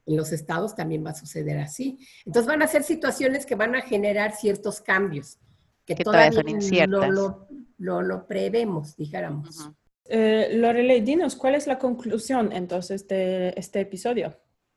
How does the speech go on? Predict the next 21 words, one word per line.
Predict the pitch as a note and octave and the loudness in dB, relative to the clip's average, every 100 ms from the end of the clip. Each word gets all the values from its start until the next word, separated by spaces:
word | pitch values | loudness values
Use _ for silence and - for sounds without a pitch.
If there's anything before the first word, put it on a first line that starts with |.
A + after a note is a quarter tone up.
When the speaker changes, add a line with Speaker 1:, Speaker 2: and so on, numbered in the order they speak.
| _ | _
Speaker 1:
Eh, | E3 E3 | -8 -4
pues | F3+ F3+ | -2 -2
tendrá | G#3 F#3+ A#3 C#4 | -2 2 4 4
que | D4+ | 0
ser | D#4 C#4 | 2 0
el | D4 | 0
compromiso | A#3 F#3 F#3 F#3+ C#4 A#4 | -2 -2 -2 -4 -2 -2
de | G#4+ | 0
la | G#3 | 0
familia | F#3 F#3 F#3+ G#3 G3+ A#3 B4 - _ _ _ _ _ _ _ _ _ | -2 -2 0 2 2 0 -2 -12 _ _ _ _ _ _ _ _ _
para | E3 D#3 | -2 0
el | D#3+ | 2
logro | F#3+ G#3+ B3+ | 2 2 2
de | G#3+ | 0
las | F3 E3+ | -2 -2
habilidades | E3+ E3 E3 D#3+ G3 C4 - | -2 0 0 0 0 -2 -4
y | |
competencias | - D#3+ D#3 D3+ G3+ A#3 - F3+ - - | -6 -4 -4 -2 -2 0 -2 -4 -4 -8
de | D3+ | -6
los | C#3+ C#3 | -6 -2
niños. | E3 B3 C#4 F3+ D#3 - | -2 0 0 -2 -6 -14